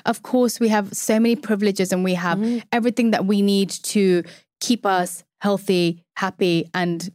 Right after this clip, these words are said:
Speaker 1: and in a good state of mind. But that doesn't change how our mind and our body reacts to things.
Speaker 2: And
Speaker 1: So
Speaker 2: we each have our own reality and,
Speaker 1: Exactly.
Speaker 2: and life and issues and problems. And it's, it's,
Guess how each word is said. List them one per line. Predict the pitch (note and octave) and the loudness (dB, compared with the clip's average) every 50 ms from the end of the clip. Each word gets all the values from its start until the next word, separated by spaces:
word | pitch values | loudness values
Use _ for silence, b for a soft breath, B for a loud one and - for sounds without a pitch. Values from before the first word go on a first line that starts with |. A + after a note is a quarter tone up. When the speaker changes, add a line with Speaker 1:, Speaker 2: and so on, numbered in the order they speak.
| _ _ F3+ | _ _ -4
Speaker 1:
and | F3+ F3 F3 F3 - - | -2 -2 -2 -4 -4 -2
in | A3 G#3 G3 | 0 0 0
a | F#3+ | 0
good | F#3+ - G3+ G3 - | 0 0 -2 -2 -2
state | - - F#3+ F3+ - | -2 -2 -2 0 0
of | - E3+ | 0 0
mind. | F3+ F#3+ F3 D#3+ D3+ D#3 B B B B B _ | 0 0 0 0 0 -2 B B B B B _
But | C4+ C4+ A3+ - | -2 0 0 0
that | A#3 A#3 | 0 2
doesn't | A3+ B3 A#3+ B3+ C4 G3+ - | 2 2 2 2 0 0 -2
change | - - A#3 A#3 B3 B3 G#3+ F#3+ F#3 E3+ - b b b _ | -2 0 2 2 4 4 2 2 0 -2 -4 b b b _
how | - G3+ G#3 G3 G3 G3 - - _ - | -4 -2 0 2 2 0 -2 -4 _ -2
our | F3 F#3+ F#3 F3+ F3+ B B - | 0 0 0 0 -2 B B 0
mind | G#3+ G#3+ A3 A3 A3+ A#3 A3+ G#3+ G#3 - - | 2 2 4 4 2 2 2 2 0 0 0
and | G3 G3+ G3 | 0 0 0
our | F#3+ F#3 | 0 0
body | - G3+ G#3+ G#3+ A3+ G#3 | 0 0 2 2 2 2
reacts | F#3 F#3+ G3 A3+ C#4+ - - - | 2 2 0 0 -2 -6 -6 -6
to | - G3 | -6 -4
things. | - C#3+ C3 D#3 F#3 | -2 -2 0 0 2
Speaker 2:
And | C4 C#4 | 2 2
Speaker 1:
So | G#3+ F#3+ F#3 G3 - | 2 2 0 -2 -2
Speaker 2:
we | G#3 B3 C#4 | -2 -2 0
each | A#3+ B3+ D4 C#4+ - | 2 0 0 0 0
have | C4+ A#3+ G#3+ | 0 0 2
our | G#3 F#3+ - | 0 0 2
own | F#3 F#3+ G3 G3 G3 | 2 2 2 2 0
reality | F#3 F3+ F3 E3+ D3 D3 C3 C3 F#3 E3+ E3+ G#3 A3 A3+ A#3+ | 0 2 2 2 2 2 0 0 2 2 2 0 0 0 0
and, | C4+ C#4+ C4+ | 0 0 2
Speaker 1:
Exactly. | C4+ D#4 D4 C#4+ G#3 G#3 G#3 C4 A#3 G#3+ F#3+ | 2 2 2 4 4 4 2 2 2 2 2
Speaker 2:
and | G3+ G3 F#3+ F#3+ | 2 2 2 2
life | F3+ E3 E3+ G3+ G#3 - - - | 2 2 2 0 -2 -4 -4 -2
and | G3+ G3+ G3 - | -2 -2 0 0
issues | G3 G3 G3+ - G3 F#3+ G3 G3 - - | -2 -2 0 0 0 0 0 -2 -2 -2
and | - F#3+ F#3+ F#3+ F#3 - | -2 0 0 0 -2 -2
problems. | - G#3 F3+ F3+ F3+ F#3 F#3+ F3+ F3+ F#3+ G3 G3 G3 | -2 0 0 2 2 2 2 2 2 0 0 0 2
And | F#3+ F3+ F3 F3 F3 B B B B B B B B - | 2 0 0 -2 -4 B B B B B B B B 0
it's, | A#3 A#3 A3+ - - - - - - _ | 0 0 0 -6 -10 -10 -10 -12 -6 _
it's, | - A3 G3+ F#3+ - - - - - | 0 0 0 -2 -6 -8 -10 -10 -12